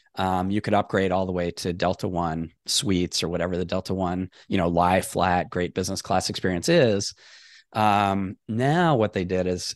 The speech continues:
is the upgrade path, again, it, from regular economy is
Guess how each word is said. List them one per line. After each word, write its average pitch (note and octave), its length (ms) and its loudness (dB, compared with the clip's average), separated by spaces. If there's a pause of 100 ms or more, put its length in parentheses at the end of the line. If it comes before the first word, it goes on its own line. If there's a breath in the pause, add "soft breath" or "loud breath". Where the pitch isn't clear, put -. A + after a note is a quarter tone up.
is F2+ 460 0 (480 soft breath)
the G#2+ 80 4
upgrade A#2 400 2
path, F#2 560 0
again, G2 240 -2
it, F#2 140 -8
from G#2+ 440 -2
regular G#2 300 0
economy F#2 560 -6
is F2+ 560 2